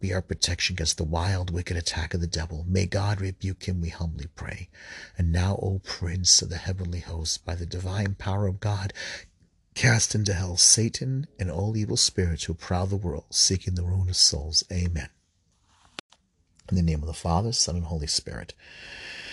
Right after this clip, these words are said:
Okay, folks, um, thank you very much. I hope you're enjoying it. I hope, uh, it helps. Um,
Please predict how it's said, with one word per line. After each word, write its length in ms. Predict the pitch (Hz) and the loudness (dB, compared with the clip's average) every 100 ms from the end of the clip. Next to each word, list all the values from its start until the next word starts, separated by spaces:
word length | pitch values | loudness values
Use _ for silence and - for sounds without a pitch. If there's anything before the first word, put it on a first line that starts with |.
| - - - - - - | -14 -16 -18 -20 -20 -6
Okay, 340 | 92 - 98 90 | -4 2 4 4
folks, 640 | - 110 156 - - - 101 | 4 4 4 6 4 4 2
um, 460 | 92 95 92 90 80 - - - - | 2 4 2 0 -6 -14 -20 -20 -6
thank 280 | - 92 95 | 0 0 0
you 80 | |
very 260 | 90 90 90 | -2 0 2
much. 320 | 87 107 - | 2 0 -2
I 40 | 78 | -4
hope 420 | - 98 98 - - _ - - - - - | 0 -2 -2 -8 -16 _ -20 -20 -20 -20 -6
you're 160 | 92 87 | 0 2
enjoying 480 | 85 82 101 101 | 2 2 2 2
it. 340 | 104 101 - - - - | 0 -4 -6 -10 -14 -8
I 100 | 87 | -4
hope, 300 | 85 95 95 _ _ - | -2 -2 -4 _ _ -4
uh, 460 | 85 85 82 80 78 - | -2 0 0 0 -4 -4
it 140 | 90 | -4
helps. 640 | - 80 - - - - - _ _ - | 0 0 2 4 6 4 -2 _ _ -12
Um, 480 | 78 76 73 73 | -8 -6 -6 -8